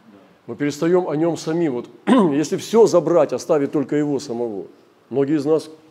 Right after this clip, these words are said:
как будто бы обнищают. А ведь можно все потерять,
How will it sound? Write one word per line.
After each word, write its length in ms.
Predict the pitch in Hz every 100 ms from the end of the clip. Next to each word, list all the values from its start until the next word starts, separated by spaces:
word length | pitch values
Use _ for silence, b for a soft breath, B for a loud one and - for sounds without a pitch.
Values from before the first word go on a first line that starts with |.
| _
как 100 | 123
будто 180 | 135 143
бы 120 | 143
обнищают. 680 | 160 143 147 - 175 151 - - _ B B B B B _
А 100 | 120
ведь 180 | 139 131
можно 460 | 156 139 147 143 - - -
все 200 | - 147
потерять, 460 | 113 117 110 95